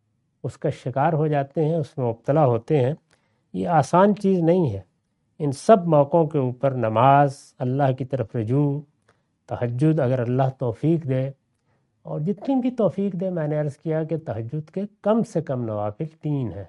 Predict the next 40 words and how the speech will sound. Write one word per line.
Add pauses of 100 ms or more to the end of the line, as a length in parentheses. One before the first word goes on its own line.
(720)
اس
سے (840)
اوپر
آپ (260)
جہاں
تک
چاہیں،
جتنے
چاہیں
پڑھ
لیں۔ (180)
رسالت
مآب
صلی
اللہ
علیہ
وسلم
کا (720)
عمومی
طریقہ
کیا
تھا
وہ
میں
نے
بیان
کر
دیا،
سیدہ
عائشہ
نے
بتا
بھی
دیا
ہے۔ (1300)
تو
دعا
بھی
کرنی
چاہیے،